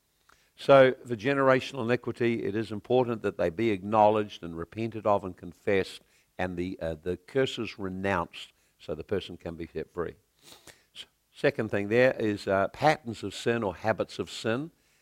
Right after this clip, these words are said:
Uh, it's, uh, sin, uh, always opens the doorways for spirits. So sin are, are what we do, not what someone else did. They are what we do. And, uh, so a, a range of areas to look for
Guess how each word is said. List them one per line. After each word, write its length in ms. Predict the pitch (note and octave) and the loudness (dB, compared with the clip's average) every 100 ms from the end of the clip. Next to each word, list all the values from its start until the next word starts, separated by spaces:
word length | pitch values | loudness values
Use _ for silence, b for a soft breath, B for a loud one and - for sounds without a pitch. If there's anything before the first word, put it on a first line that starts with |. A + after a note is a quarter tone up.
| _ - | _ -6
Uh, 220 | F2+ F#2 | -2 -2
it's, 320 | - F#2+ - F#2+ | 0 -2 -2 0
uh, 300 | F2+ F2 F2 - _ _ _ _ _ _ _ | 0 0 -4 -12 _ _ _ _ _ _ _
sin, 580 | - - F#3 A#2 F#2+ - | -8 4 4 4 -2 -8
uh, 200 | G2 F2+ D#2+ | -6 -4 0
always 400 | - D3 B2+ A2 | 4 8 8 6
opens 340 | A2 G#2+ G#2 G#2 | 4 2 -4 -6
the 100 | G2 | -2
doorways 360 | G#2+ G2+ F#2+ | 2 2 2
for 160 | - - | -2 -12
spirits. 460 | - - E2+ D2+ - | -10 -4 -4 -4 -6
So 220 | - F#2+ | -4 -4
sin 240 | - C#3 | -2 -4
are, 160 | B2 A2 - - | -2 -4 -8 -8
are 120 | F#2+ | -2
what 240 | G#2 - | 0 0
we 280 | G2+ A#2+ C3+ | 0 0 0
do, 240 | G2+ E2+ F2 | 0 -2 0
not 180 | G#2 | -2
what 200 | F2+ F#2+ | 0 -2
someone 280 | - F#2+ F#2 | -2 -4 -2
else 200 | G#2+ - | -2 -2
did. 240 | - A2+ G2 | -4 -2 0
They 140 | G2+ | 0
are 80 | F#2+ | 2
what 220 | F#2 F#2 | 0 -2
we 240 | F2 A#2 | -2 -4
do. 220 | G2 E2 - _ b b b - | -2 -6 -6 _ b b b -4
And, 260 | G2 G2 | -2 0
uh, 160 | F#2 F#2 | 2 0
so 320 | - A2+ A2 - | 2 2 2 2
a, 140 | F#2+ - | -2 -2
a 100 | F2+ | -2
range 480 | F#2 G#2 B2 C#3 A#2 | 0 2 2 0 -4
of 120 | G#2+ | 0
areas 460 | A#2 A#2 A#2 A2+ - | 2 2 0 -2 -6
to 140 | G2 | -4
look 320 | F#2+ G#2+ C#3+ - | 0 4 4 4
for 400 | - C#3+ E3 | 0 2 2